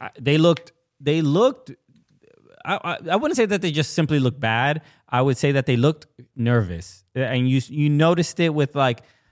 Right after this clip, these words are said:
a lo-, they were losing the ball, taking two, when they were going one v one, they were just, like, uh, taking heavy touches and giving up the ball fairly easily. Uh, again, Ecuador is Ecuador; they're very good,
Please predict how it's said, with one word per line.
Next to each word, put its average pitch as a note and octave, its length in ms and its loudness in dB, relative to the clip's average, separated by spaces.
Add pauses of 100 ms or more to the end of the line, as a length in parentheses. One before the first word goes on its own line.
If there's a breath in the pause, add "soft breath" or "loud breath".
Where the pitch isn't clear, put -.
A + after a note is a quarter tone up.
(120)
a B2+ 100 -2
lo-, B2+ 240 0
they C#3 120 2
were C#3 100 4
losing E3+ 380 4
the E3 100 2
ball, C3+ 540 2
taking D3+ 400 -6 (100)
two, F#3 680 -4
when C#3 200 -4
they D#3 60 4
were F3 120 4
going E3 280 2
one D3+ 160 2
v D3 120 2
one, C#3 360 2
they C3 80 2
were C3 160 0
just, B2 220 -4
like, A#2 220 -2 (480)
uh, G2+ 460 0 (600)
taking D3 260 -4
heavy C#3+ 260 0
touches C3+ 580 0
and A2 140 -2
giving B2 220 0
up B2 100 -6
the G#2+ 80 -10
ball A2 340 0
fairly A#2 380 -4
easily. B2+ 340 -4
Uh, G2+ 240 -6
again, C#3+ 240 -2
Ecuador D3 320 -2
is A#2 100 -4
Ecuador; C3+ 300 -2
they're G2+ 80 -4
very A#2 220 0
good, B2 280 0